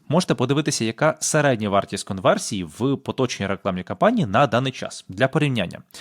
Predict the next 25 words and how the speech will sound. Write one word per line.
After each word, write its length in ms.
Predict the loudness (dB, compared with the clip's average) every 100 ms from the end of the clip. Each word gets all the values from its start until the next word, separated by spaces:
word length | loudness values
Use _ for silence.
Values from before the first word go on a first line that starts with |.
| -16 -6
Можете 260 | 2 2 2
подивитися, 520 | 0 2 2 2 0
як 120 | 0
я 80 | -2
вже 160 | -2 -4
показував, 640 | -4 2 2 4 2 2 -6 -10
вартість 420 | 0 0 2 -4
конверсії 420 | -2 0 0 0 -4
по 80 |
кожному 300 | -2 -2 -2
пошуковому 520 | -6 -8 -2 0 0 -2
терміну, 460 | -4 0 4 4 2 _ -20 -20 -20 -18 -18 -8
і 380 | 0 2 4 4 4
також 380 | 4 4 -4 -4
витрати, 440 | 0 4 4 4
кліки 360 | 0 -2 -2 -4
і 60 | -6
покази. 440 | -2 -4 -4 -12 -18 _ -18 -16 -16 -10
Якщо 260 | -6 0 2
пошуковий 400 | 2 0 0 0
термін 280 | 0 0 0
вам 160 | 0
підходить, 560 | 0 -6 -6 -6 -6 -8 -2
ви 180 | 0
можете 520 | 2 2 -2 -4 -8